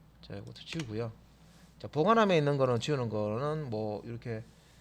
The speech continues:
우클릭 해보시면 보관함에서 삭제하기라고 있어요. 그러니까 창고 개념이라 그랬죠. 예, 내가 앞에서 뭔가 만들어서 지금 이제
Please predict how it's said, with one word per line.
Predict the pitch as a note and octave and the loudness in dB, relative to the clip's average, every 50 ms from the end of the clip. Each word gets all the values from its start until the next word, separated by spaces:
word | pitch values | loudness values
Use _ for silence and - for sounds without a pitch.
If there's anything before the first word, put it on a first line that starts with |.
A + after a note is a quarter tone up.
| - - - - - - - - - | -20 -20 -20 -20 -20 -20 -20 -12 -8
우클릭 | - A3+ A3 - C4 A#3 A3+ G#3+ F#3 | -6 -4 -2 -2 0 0 0 0 -2
해보시면 | D3+ C#3 C3 C3+ C3+ - D#3 C3+ B2 B2 A#2+ A2 G2 - | -2 -2 0 0 0 0 -2 -2 -2 -2 -2 -2 -2 -2
보관함에서 | C3+ D3+ F3 G#3 G#3+ G#3+ F#3+ D#3+ C3+ - - | 0 2 4 4 4 2 0 -2 -4 -6 -8
삭제하기라고 | A#2+ F3 E3+ - G#3 F#3+ E3 B2+ A#2 G2+ F#2+ G2+ A2+ | -8 -8 -4 -2 0 0 0 0 -2 -4 -4 -2 -2
있어요. | A#2+ - - G#2 F2+ G2 - - - - - - - - - - - - - - - - | -2 -2 -2 -2 -4 -8 -10 -14 -20 -20 -20 -20 -20 -20 -20 -20 -20 -20 -20 -20 -20 -4
그러니까 | - - - - - | 2 2 2 2 2
창고 | - - D4+ D4 B3 G#3 | 2 4 4 6 4 4
개념이라 | C#3 C3 A#2 A#2 A#2 A#2 G#2+ G2+ F#2+ | 4 2 2 0 0 0 -2 -2 -4
그랬죠. | F#2+ F#2+ F#2+ - D3 E3+ F3 - - - - - - - - - | -6 -6 -4 -4 -2 -4 -4 -6 -12 -20 -20 -20 -20 -16 -10 -8
예, | A2 G2 F#2+ G2+ G#2+ A#2 | -8 -6 -6 -8 -8 -6
내가 | A#2 A#2+ B2+ B2 - - | -2 0 2 2 2 2
앞에서 | F#3 - D#3 - B2+ A2 A2+ A2+ G2+ G#2 | 2 0 -2 0 0 2 2 2 0 0
뭔가 | C3 D3 C#3+ A#2 G#2+ A2+ G#2+ F#2+ F2 - - - - | -2 -2 0 2 2 2 2 0 -2 -6 -12 -14 -8
만들어서 | - G#2+ A#2+ C#3+ E3+ D#3+ - C#3 A#2+ | -6 -2 0 0 0 0 0 -2 -4
지금 | G#2 - - D3+ D3+ D3 C#3 C3+ | -4 -4 -4 -2 -2 -2 -2 -2
이제 | A#2+ A#2+ A#2 A#2 | -2 -2 -2 -4